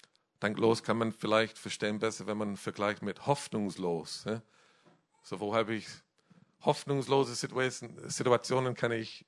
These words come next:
identifizieren und danklose Bereiche in meinem Leben,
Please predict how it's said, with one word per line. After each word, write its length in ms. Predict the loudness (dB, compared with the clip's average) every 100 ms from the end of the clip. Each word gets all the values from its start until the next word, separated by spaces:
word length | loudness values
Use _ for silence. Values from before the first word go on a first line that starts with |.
| -10
identifizieren 840 | -2 0 -2 -6 -6 -2 0 -2 _ _ _ _ _
und 260 | -12 -8 0
danklose 760 | 2 2 -2 -2 0 -2 -4 -6
Bereiche 600 | -6 0 2 0 -4 -8 -10 _ _ _ -14
in 140 | -8
meinem 320 | -6 -6 -6
Leben, 420 | -6 -6 -8 -16